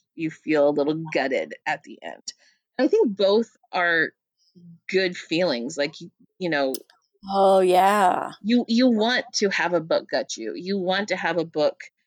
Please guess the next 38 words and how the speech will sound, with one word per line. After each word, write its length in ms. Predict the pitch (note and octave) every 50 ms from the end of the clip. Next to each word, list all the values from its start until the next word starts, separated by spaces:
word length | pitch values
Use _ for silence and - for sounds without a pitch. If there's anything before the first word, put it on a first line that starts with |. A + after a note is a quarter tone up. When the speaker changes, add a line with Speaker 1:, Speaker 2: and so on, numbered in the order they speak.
| _ _ _ _ _ _ -
Speaker 1:
make 340 | F#3 F3+ F#3 F#3 F3+ -
you 120 | F3 F3+ F3
feel 340 | - - F3 F3 E3+ D#3+ E3
light 240 | D#3+ D3+ D#3 -
and 120 | - D#3+ E3
happy 440 | - - D3 C#3 - - C#3 C3+ B2
at 100 | - -
the 160 | A2+ A2 F#2
end. 320 | C2+ - - - - - - _ _ -
Um, 320 | D#3+ D#3+ D3+ D3 D3 C#3+ C3+
and 120 | - F3+ F3
it's 140 | E3+ E3 -
just 240 | F#3 F3 - - -
kind 160 | - D#3+ D#3+
of, 140 | D#3+ E3 E3
what 200 | D#3 D3 D3 - F3
mood 200 | E3 D#3 D#3 D#3
are 60 | D3
you 160 | D#3+ D3 -
in? 400 | - C#3+ D3 - - - - - _ _ _ _ _ _ _ _ _ _ _ _ - - - - - -
Speaker 2:
So 340 | - - D4 C4 A#3+ B3+ - -
w-, 120 | - A#3+ - _ _ _ _ -
what 240 | - G#3+ A#3 A#3+ A3
I 180 | A3+ B3 C4
hear 180 | C4+ - D4 C4
you 160 | B3 B3 B3
saying 380 | A#3+ - - - - G#3 G3+ -
is 240 | - F#3+ F3+ - - -
both 480 | A3 F#3+ F#3+ - A3+ A#3 B3 C4 C4 -
emotions 540 | - G#3+ G#3+ G3+ G3+ G3+ - - F#3+ F3+ -
are 100 | F3 F3
strong 540 | - - - - - G3+ F#3+ F3 E3+ F#3 F3+
emotions. 720 | F3 E3+ E3+ D#3 - - - - - - - - - - _ - F#3
Speaker 1:
Yes. 120 | - F#3 - - -
Speaker 2:
Strongly 880 | - - - - - - - C4 C4 C4+ C4+ C4+ C4+ B3+ B3 B3 B3
funny 420 | B3 - - A#3 A#3 A3+ A3+ A3 G#3
and 220 | - F#3+ G3+ G3
strongly 1040 | - - - - - A#3 A3 A3 A3 A3 A3 G#3+ G#3 G3 F#3+ F#3 F3+ F3+ F3+ F#3